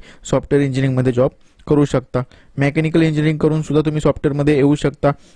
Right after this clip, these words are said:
इलेक्ट्रिकल इंजिनिअरिंग करून सुद्धा तुम्ही सॉफ्टवेअरमध्ये जाऊ शकता, सिव्हिल करून, केमिकल करून, कोणतेही ब्रांचमध्ये इंजिनिअरिंग करून तुम्ही कम्प्युटर सायन्समध्ये जाऊ शकता. बरोबरच तुम्हाला जर त्या सिव्हिल इंजिनिअरिंगच्या ब्रांचमध्येच आवड असेल, तर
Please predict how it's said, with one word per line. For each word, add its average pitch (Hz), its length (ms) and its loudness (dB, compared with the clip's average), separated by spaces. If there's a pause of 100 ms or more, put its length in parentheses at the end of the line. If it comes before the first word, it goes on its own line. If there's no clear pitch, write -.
(120)
इलेक्ट्रिकल 147 460 0
इंजिनिअरिंग 147 360 0
करून 143 220 0
सुद्धा 139 260 -2
तुम्ही 139 120 -4
सॉफ्टवेअरमध्ये 123 460 -4
जाऊ 123 100 2
शकता, 123 280 -4
सिव्हिल 131 340 0
करून, 139 240 0 (340)
केमिकल 156 340 2
करून, 156 200 0 (280)
कोणतेही 185 540 0
ब्रांचमध्ये 175 500 2
इंजिनिअरिंग 160 320 0
करून 156 240 0
तुम्ही 156 260 0 (400)
कम्प्युटर 160 400 0
सायन्समध्ये 156 480 0
जाऊ 139 160 2
शकता. 139 280 -2 (280)
बरोबरच 160 480 2
तुम्हाला 151 240 2
जर 156 120 2
त्या 165 180 -2
सिव्हिल 160 640 2
इंजिनिअरिंगच्या 151 520 0
ब्रांचमध्येच 147 460 0
आवड 131 260 2
असेल, 143 200 0
तर 160 60 2